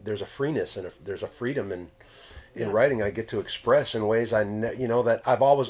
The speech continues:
Speaker 1: only done through my instrument. I've always expressed everything either through h-, what I played or how I played,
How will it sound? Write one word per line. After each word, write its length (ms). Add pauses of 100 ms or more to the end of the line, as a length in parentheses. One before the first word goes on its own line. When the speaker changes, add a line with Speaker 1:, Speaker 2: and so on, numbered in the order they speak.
Speaker 1:
only 320
done 280
through 200
my 180
instrument. 420 (360)
I've 100
always 220
expressed 480
everything 520 (760)
either 380
through 360
h-, 160
what 140
I 100
played 320
or 80
how 180
I 80
played, 420